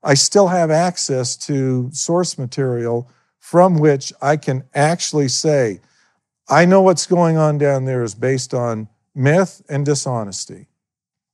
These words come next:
And, and I can somewhat reconstruct a more accurate version and vision of what it began as from the available source material.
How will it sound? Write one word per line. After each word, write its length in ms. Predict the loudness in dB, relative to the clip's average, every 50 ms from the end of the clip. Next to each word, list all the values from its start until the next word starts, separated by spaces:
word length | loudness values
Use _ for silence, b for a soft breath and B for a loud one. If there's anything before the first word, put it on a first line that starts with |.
| _ _ _ _ _ _ _ _ _ _ _ _ _ _ _ _ _ _
And, 380 | -4 0 0 0 0 0 -4 -6 _ _
and 160 | -4 -2 0 2
I 140 | 2 2
can 260 | 0 -2 -2 -2 -2 0
somewhat 1040 | -2 -2 -2 2 4 6 6 6 4 2 0 2 2 2 4 2 0 -2 -4 _ _ _ _ _ _ _ _ _ _ _ _ _
reconstruct 1200 | -10 -2 2 2 2 2 2 -2 -2 -2 -2 -4 -4 0 2 2 2 2 -2 -6 _ _ -20 _ _ _ _ _ _ _ _ _ _ _ _
a 100 | 0 2
more 280 | 2 4 4 2 2
accurate 720 | 2 2 2 2 0 0 -4 -4 -2 0 0 0 0 -2 _ _
version 1000 | -16 -16 -2 2 4 4 6 4 4 2 0 0 2 0 2 0 -2 -4 -8 -10 _ -4
and 280 | -2 -2 -2 -2 -2
vision 840 | -4 -2 2 2 2 2 2 0 -2 -4 -4 -4 -6 -8 -10 -12 -12 -14 _ _ _ _ _ _ _
of 220 | -2 -2 -2 2
what 160 | 2 2 2 2
it 160 | 0 -6 -10
began 580 | -10 -8 -4 -2 -2 0 0 2 0 0 0
as 560 | -2 -6 -8 -12 -12 -12 -12 -12 -12 -12 -16 _ _ _ _ _ _ _ _ _
from 260 | _ 0 2 2 4
the 100 | 4 2
available 440 | 2 4 2 2 2 2 0 0 -4
source 420 | -4 -2 0 0 0 0 -2 -6
material. 580 | -12 -14 -10 -10 -10 -10 -8 -10 -14 -16 -20 _